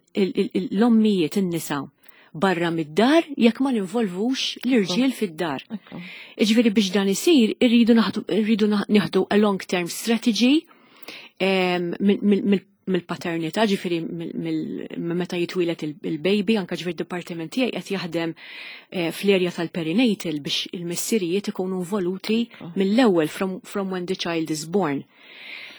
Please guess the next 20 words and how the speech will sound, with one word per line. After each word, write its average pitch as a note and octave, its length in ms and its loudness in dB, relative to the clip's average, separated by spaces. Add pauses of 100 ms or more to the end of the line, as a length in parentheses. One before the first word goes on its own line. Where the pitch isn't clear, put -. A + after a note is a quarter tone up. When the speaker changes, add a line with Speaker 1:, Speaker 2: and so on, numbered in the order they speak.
(140)
Speaker 2:
U - 100 -12
naħseb F#3 100 2
Speaker 1:
Però E4 240 8
Speaker 2:
saru E3+ 400 6
avvanzi E3 600 2
f'dak, F3+ 280 -2 (280)
f'dak - 260 -8
l-aspett - 560 -6
ukoll. F#3 160 0
Speaker 1:
Saru B3 400 6
avvanzi, A3 560 2
saru. E3 420 0 (180)
Em, G#3+ 360 2
u B3+ 140 6
koll A#3+ 420 6 (140)
il-gender G#3+ 580 4
pay F#3 240 -4
gap. - 320 -8 (160)
Ġifieri, F#3+ 560 0 (680)
em, F#3+ 480 2